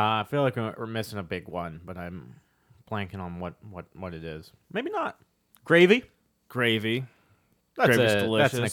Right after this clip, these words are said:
Speaker 1: accoutrement,
Speaker 2: That's
Speaker 1: but
Speaker 2: how you make the turkey taste good. I get that not everyone's a turkey fan, but drown a bunch of turkey in gravy and use it to scoop up some taters, and tell me you don't enjoy that.
Speaker 1: My thing, I, I know I'm not breaking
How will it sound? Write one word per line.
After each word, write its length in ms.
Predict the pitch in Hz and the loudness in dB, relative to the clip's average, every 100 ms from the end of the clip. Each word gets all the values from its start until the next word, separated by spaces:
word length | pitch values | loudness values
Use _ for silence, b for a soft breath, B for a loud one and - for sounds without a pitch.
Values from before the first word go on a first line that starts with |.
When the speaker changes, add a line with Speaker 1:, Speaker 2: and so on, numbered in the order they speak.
| - | -4
Speaker 1:
accoutrement, 520 | 110 107 95 98 139 | -4 -4 -4 -4 -4
Speaker 2:
That's 120 | - 226 | -2 2
Speaker 1:
but 60 | |
Speaker 2:
how 40 | 240 | 4
you 60 | |
make 140 | 185 147 | 4 0
the 80 | 127 | -2
turkey 260 | 147 123 | -4 -6
taste 240 | - 120 113 | -4 -6 -6
good. 140 | 101 | -6
I 40 | 120 | -2
get 240 | 226 214 | -2 -4
that 180 | 131 95 | -8 -8
not 260 | 110 95 - | -8 -8 -10
everyone's 340 | 92 92 87 | -10 -10 -10
a 120 | 85 78 _ | -12 -14 _
turkey 280 | - 92 - | -14 -14 -14
fan, 320 | 85 82 82 | -14 -12 -10
but 220 | 78 80 - _ _ _ _ _ _ _ | -10 -12 -14 _ _ _ _ _ _ _
drown 300 | 254 277 277 | -2 2 2
a 40 | 185 | 2
bunch 240 | 156 143 | 0 -2
of 80 | 104 - _ _ _ _ _ | -10 -14 _ _ _ _ _
turkey 420 | - 147 139 139 131 | -4 -4 -2 -6 -6
in 200 | - 107 | -6 -8
gravy 540 | 101 110 113 110 120 98 | -4 -2 -2 -2 -4 -4
and 200 | 101 101 | -4 -4
use 140 | 110 | -6
it 80 | 104 | -10
to 60 | |
scoop 260 | 101 - 113 | -16 -12 -10
up 100 | 107 | -10
some 140 | - 95 | -10 -12
taters, 580 | - 104 98 98 101 - | -8 -6 -6 -8 -12 -14
and 220 | 104 104 104 | -8 -6 -2
tell 140 | 226 | 0
me 80 | 180 | 0
you 40 | 113 | 0
don't 120 | 87 | -2
enjoy 160 | 78 71 | -8 -4
that. 60 | |
Speaker 1:
My 120 | 208 262 | 0 0
thing, 240 | 254 226 | 2 2
I, 280 | 165 165 131 | 2 0 0
I 40 | |
know 140 | 170 185 | 2 2
I'm 100 | 165 | 4
not 180 | 143 120 | 4 4
breaking 460 | 127 120 117 110 | 4 4 0 -4